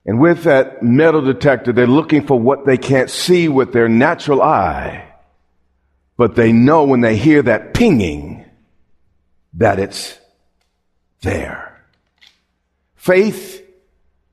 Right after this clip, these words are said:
is kind of walking in the dark, holding God's hand until you get to the other side, to safety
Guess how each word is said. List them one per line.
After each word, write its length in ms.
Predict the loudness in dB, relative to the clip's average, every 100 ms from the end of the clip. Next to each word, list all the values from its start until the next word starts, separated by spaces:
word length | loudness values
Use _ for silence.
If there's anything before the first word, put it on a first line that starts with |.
| _ _
is 100 | -2
kind 180 | 0 2
of 140 | 2
walking 880 | 4 4 2 0 0 0 -2 -10 -20 _ _ _ _ _ _ -2
in 120 | 0
the 80 | 0
dark, 400 | 2 2 2 0
holding 460 | -2 0 2 0
God's 320 | 2 2 2 0
hand 600 | -2 -2 -4 -8 -14 -20 _ _ _ _ _ _ -10
until 240 | -4 -2
you 140 | -2
get 300 | 0 -2 -2
to 160 | -4 -4
the 220 | -4 -8 -14 _ _ _ _ _ _
other 160 | -4 -2
side, 600 | -2 -2 -2 -4 -8 -16 -20 _ _ _ _ _ _
to 60 | -14
safety 800 | -4 -4 -4 -10 -16 -16 -20